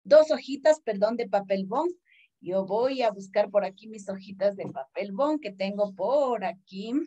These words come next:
Déjeme ver otra limpia que está. Recordarles que el parcial número cuatro es con la técnica de pinceladas. Con la técnica de pinceladas.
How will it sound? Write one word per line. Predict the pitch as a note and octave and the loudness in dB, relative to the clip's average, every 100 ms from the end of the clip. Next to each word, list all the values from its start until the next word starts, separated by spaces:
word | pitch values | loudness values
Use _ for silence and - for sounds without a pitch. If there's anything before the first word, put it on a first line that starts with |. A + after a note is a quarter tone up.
| - _ _ _ _ _ _ | -8 _ _ _ _ _ _
Déjeme | - G3 F3+ E3+ D3 | -12 -10 -8 -6 -6
ver | F3 F3 | -6 -8
otra | F3 - | -12 -10
limpia | F3+ E3+ G3+ A3+ A3+ | -6 -6 -4 -6 -6
que | G3 D3+ | -10 -20
está. | - _ _ _ _ _ A3 A#3 D4 _ _ _ _ _ _ _ _ C4 C4 B3+ _ _ D#4+ _ _ _ _ _ _ _ | -20 _ _ _ _ _ _ _ _ _ _ _ _ _ _ _ _ _ _ _ _ _ _ _ _ _ _ _ _ _
Recordarles | A#3 C#4 C#4 C#4 C4+ B3 D4 C#4+ G3+ G3 - | 0 4 4 4 2 4 2 2 -2 -6 -2
que | A#3+ | 0
el | A#3+ | 0
parcial | A#3 A3+ - C#4+ D4 | -2 -2 0 2 4
número | C#4+ D4 D4 C4 - | 2 4 2 2 0
cuatro | A#3+ A3 G3 D#4 D#4 - - | 2 2 2 0 0 -12 -10
es | - C4+ C4+ | -2 -2 0
con | C#4 B3 | -2 -2
la | G#3 | -2
técnica | G#3 G#3 A3 G3 A3+ | -2 -2 -4 0 2
de | B3 A#3 | 2 -2
pinceladas. | C4 C4+ D4 D4+ E4+ G4 F#3+ - _ _ _ _ | -4 -4 -2 -2 -2 -6 -10 -14 _ _ _ _
Con | - G3+ | -8 -6
la | G3+ F#3+ | -6 -8
técnica | F#3+ A#3+ B3+ B3+ F#3+ | -6 -4 -4 -4 -6
de | E3 | -6
pinceladas. | - E3 E3+ E3+ D#3 - _ | -12 -16 -10 -8 -8 -10 _